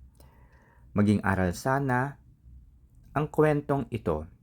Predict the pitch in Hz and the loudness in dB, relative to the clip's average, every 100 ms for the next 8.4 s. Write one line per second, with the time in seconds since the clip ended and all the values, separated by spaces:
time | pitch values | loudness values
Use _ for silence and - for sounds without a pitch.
0 | _ 147 156 160 156 131 117 110 95 95 | _ -2 2 2 2 -2 -2 0 2 0
1 | 95 - - 104 - 98 90 82 80 82 | -4 -6 -8 -8 0 2 2 0 -4 -8
2 | _ - - - - - - 117 117 117 | _ -20 -20 -20 -20 -20 -4 2 4 6
3 | 110 107 107 104 95 92 92 - 87 - | 4 4 -2 0 0 0 -2 -2 -6 -4
4 | 107 - 110 92 104 78 80 - _ - | -4 0 0 2 0 -2 -6 -12 _ -20
5 | _ - - - 104 104 - 117 110 113 | _ -20 -14 0 2 2 0 2 2 -2
6 | - _ _ - 104 117 117 110 101 - | -14 _ _ 2 4 6 6 4 0 0
7 | 98 95 95 101 123 _ - 123 - 101 | 0 0 -2 -6 -12 _ -6 -4 0 2
8 | 98 92 85 76 | 4 2 0 -2